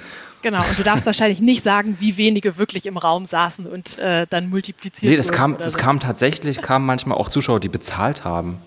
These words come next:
Speaker 1: Ah
Speaker 2: Also ich
Speaker 1: ja.
Speaker 2: weiß noch, hinter mir
Speaker 1: Ja.
Speaker 2: stand einmal eine ältere Frau, die hat dann halt zwanzig Euro bezahlt, damit sie da in die Sendung darf. Und dann, das fand ich irgendwie strange. Ah, gut.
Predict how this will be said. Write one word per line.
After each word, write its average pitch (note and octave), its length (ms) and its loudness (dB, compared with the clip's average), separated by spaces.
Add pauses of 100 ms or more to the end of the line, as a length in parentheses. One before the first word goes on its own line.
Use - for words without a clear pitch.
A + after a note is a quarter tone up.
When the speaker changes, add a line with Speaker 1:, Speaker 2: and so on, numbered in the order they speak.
(480)
Speaker 1:
Ah - 60 -8
Speaker 2:
Also C4 100 0
ich F#3+ 60 0
Speaker 1:
ja. D3 40 -2
Speaker 2:
weiß G#2+ 160 0
noch, A2+ 140 -4
hinter B2+ 320 -2
mir B2 80 2
Speaker 1:
Ja. B2 60 2
Speaker 2:
stand A2 260 0
einmal A2+ 240 -2
eine G#2+ 160 0
ältere G#2+ 260 -2
Frau, G2+ 320 -4
die A2 140 -6
hat G#2 160 -4
dann G#2 140 -4
halt G#2 260 -4 (640)
zwanzig - 580 -4 (220)
Euro A#2 260 2
bezahlt, A#2+ 460 0
damit G#2 220 -2
sie F#2+ 100 -6
da G2+ 220 2
in F#2 100 -2
die G2+ 60 0
Sendung A2+ 300 0
darf. F#2+ 360 -2
Und F#2+ 100 -6
dann, F#2+ 180 -4
das F#2 140 -12
fand G#2+ 220 -6
ich G2+ 60 -6
irgendwie G2 220 -6
strange. F2 400 -6
Ah, G#2+ 120 -2
gut. F#2 200 -8